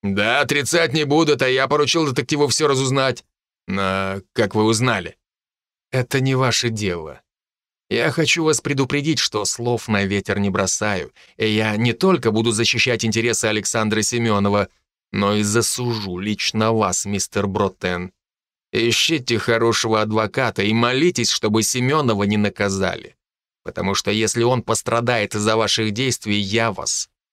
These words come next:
разорю. А вот это, Карпер показал Нилу его же записку для Семёнова,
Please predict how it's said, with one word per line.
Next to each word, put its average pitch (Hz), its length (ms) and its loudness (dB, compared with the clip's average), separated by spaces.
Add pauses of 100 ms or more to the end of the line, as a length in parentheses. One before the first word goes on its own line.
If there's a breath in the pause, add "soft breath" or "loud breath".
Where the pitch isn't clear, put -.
(260)
разорю. 101 800 0 (880)
А 104 160 2
вот 127 240 2
это, 117 420 0 (580)
Карпер 95 360 -2
показал 104 420 0
Нилу 120 260 2
его 113 240 2
же 107 100 0
записку 113 420 -2
для 110 160 0
Семёнова, 104 540 0